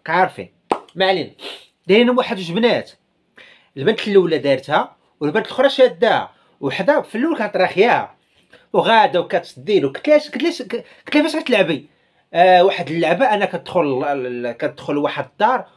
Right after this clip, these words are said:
وخصها تضرب، تقلب على، تقلب على الماكله وتقلب على بزاف د الحوايج." وبعض المرات تيخرجوا ليها لا، آه، الجنون، باللغه العربيه الجنون. ما بغيتش نسميه بالفرونسي، ما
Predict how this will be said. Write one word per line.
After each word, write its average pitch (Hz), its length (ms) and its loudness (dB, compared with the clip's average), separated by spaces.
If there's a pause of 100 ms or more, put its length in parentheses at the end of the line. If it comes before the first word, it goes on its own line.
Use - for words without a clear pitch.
(120)
وخصها - 320 -2
تضرب، - 360 -2
تقلب 139 600 -4
على، 127 240 0
تقلب 147 420 -6
على 127 260 0
الماكله 135 440 -2
وتقلب 135 180 -6
على 135 100 0
بزاف 123 160 -8
د - 20 -20
الحوايج." 117 300 -8 (1200)
وبعض 175 500 0
المرات 262 320 0
تيخرجوا 208 440 -4
ليها 196 720 2
لا، 170 180 0
آه، 131 760 -6
الجنون، 156 480 0 (220)
باللغه 147 220 0
العربيه 151 420 2
الجنون. 143 500 -6 (680)
ما 117 500 -8 (100)
بغيتش 170 160 -4
نسميه 156 280 -6
بالفرونسي، 131 480 -4 (320)
ما 117 260 -10